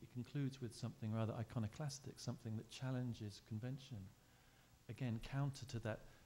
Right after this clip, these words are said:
rather conciliatory kind of, it's a little bit of this, a little bit of that, kind of classic academic essay, which is always sort of on the fence. It's always just presenting a series of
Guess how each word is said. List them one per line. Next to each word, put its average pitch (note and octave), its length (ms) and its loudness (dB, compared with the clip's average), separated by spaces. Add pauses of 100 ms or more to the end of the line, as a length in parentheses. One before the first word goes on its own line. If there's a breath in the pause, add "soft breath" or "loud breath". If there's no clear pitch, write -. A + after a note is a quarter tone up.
(160 loud breath)
rather A2+ 200 2
conciliatory G#2+ 1120 0 (500 loud breath)
kind G#2+ 140 2
of, G2+ 140 2 (120)
it's - 140 -8
a A#2+ 40 0
little A2 200 0
bit A2 100 2
of G#2 80 2
this, A2+ 280 2
a - 20 -4
little A2 180 2
bit G#2 140 2
of G2+ 100 4
that, A2 400 0
kind A2 120 2
of G#2+ 100 -4
classic - 680 -4
academic A2+ 520 -4 (120)
essay, A2 380 -4 (640 loud breath)
which A2+ 140 -8
is G#2+ 100 -4
always A#2 300 0
sort G#2+ 160 -2
of G2 120 -4
on A2 160 4
the G2+ 60 2
fence. G#2 500 0
It's - 120 -10
always A#2 320 -6
just - 220 -8
presenting G#2+ 560 2 (200)
a - 40 -8
series G2+ 360 -6
of G#2 80 -8